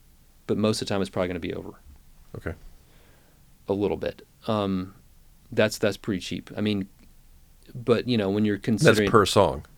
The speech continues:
Speaker 1: Yeah.
Speaker 2: Yeah.
Speaker 1: But when you're talking about, you know, major labels doing records for major artists and they're spending two, three, four, five hundred thousand,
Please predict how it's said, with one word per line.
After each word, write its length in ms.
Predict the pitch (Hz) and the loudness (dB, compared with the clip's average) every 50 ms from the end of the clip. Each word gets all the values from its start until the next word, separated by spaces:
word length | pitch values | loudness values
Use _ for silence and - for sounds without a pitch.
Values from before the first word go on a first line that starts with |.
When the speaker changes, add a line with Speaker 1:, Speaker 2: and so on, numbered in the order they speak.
| - - - - - - | -20 -20 -20 -20 -12 0
Speaker 1:
Yeah. 200 | - 104 87 87 - - - - - | 2 2 2 2 -2 -10 -20 -10 -6
Speaker 2:
Yeah. 140 | 80 78 73 - - - | -6 -6 -6 -6 -12 2
Speaker 1:
But 140 | - 117 113 | 4 4 6
when 80 | 117 120 | 6 4
you're 80 | 120 117 | 2 2
talking 340 | 113 - 120 117 113 117 110 | 4 4 4 4 6 4 0
about, 360 | 101 95 104 101 98 - - - - - | 0 2 4 4 4 2 2 -2 -6 -4
you 120 | 120 107 | -4 -2
know, 280 | 98 92 87 87 92 - - - - - - | -2 -2 -2 -4 -6 -10 -16 -20 -20 -16 -8
major 400 | 120 117 113 113 113 104 110 101 | -2 0 2 2 2 0 -2 -2
labels 520 | 95 107 107 110 98 101 92 92 95 - - | 0 0 0 2 2 2 0 0 -4 -6 -8
doing 320 | 113 104 101 95 92 90 | -6 -2 -2 -2 0 0
records 340 | 92 98 101 - - 92 - | 0 -2 -2 -2 -4 -6 -6
for 160 | - - 98 | -4 -4 -2
major 340 | 90 92 95 92 90 87 - | 0 0 0 0 -2 -2 0
artists 360 | 90 98 98 92 85 - - | 0 2 0 0 -2 -4 -6
and 100 | 92 90 | -6 -6
they're 80 | 92 90 | -6 -6
spending 400 | - - - 92 90 90 90 90 | -8 -8 -8 -6 -6 -6 -8 -8
two, 220 | - - 98 92 90 | -10 -8 -8 -8 -6
three, 240 | - - 95 90 | -6 -6 -8 -8
four, 240 | 85 - - 87 87 | -8 -6 -6 -8 -8
five 280 | - - 92 85 85 - | -6 -8 -10 -10 -10 -10
hundred 200 | - 85 82 - | -12 -14 -12 -8
thousand, 540 | - 85 90 87 92 90 - - - 110 | -6 -6 -4 -4 -4 -6 -8 -10 -14 -16